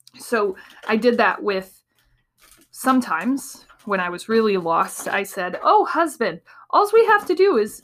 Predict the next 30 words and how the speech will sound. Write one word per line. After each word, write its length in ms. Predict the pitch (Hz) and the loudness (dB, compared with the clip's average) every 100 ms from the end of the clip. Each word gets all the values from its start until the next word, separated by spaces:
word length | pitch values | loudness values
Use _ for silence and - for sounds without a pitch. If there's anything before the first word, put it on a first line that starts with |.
| _ | _
is, 240 | 226 214 | -6 -4
like, 200 | 196 208 202 | -4 -6 -6
write 340 | 214 294 - _ | -6 -6 -8 _
things 340 | 262 269 262 | -6 -4 -4
down 360 | 226 247 330 202 | -4 -2 -2 -2
that 160 | 185 190 | -6 -6
we 120 | 233 | -4
want, 600 | 226 277 294 190 - _ | 0 2 2 0 -8 _
because 440 | 208 196 190 185 185 | -12 -6 -6 -6 -4
we 120 | 214 | 2
need 280 | 233 269 247 | 4 2 0
to 100 | 202 | -4
just 260 | 208 247 | -2 -2
be 120 | - | -4
clear 460 | 233 - 311 339 190 | -6 -4 -2 0 0
on 200 | 165 185 | -4 -4
what 160 | 185 196 | -2 0
it 140 | 214 | 0
is 180 | 240 233 | -2 0
that 140 | 240 | -2
we 100 | 240 | -2
want." 480 | 277 302 285 165 - | -2 2 2 0 -8
And 100 | 180 | -14
of 120 | 190 | -10
course 260 | - 392 370 | -2 0 0
I 60 | |
would 160 | 240 196 | -2 0
do 120 | 185 | -2
this 220 | 190 190 | -2 -6
because 440 | - 185 - 175 | -10 -12 -8 -8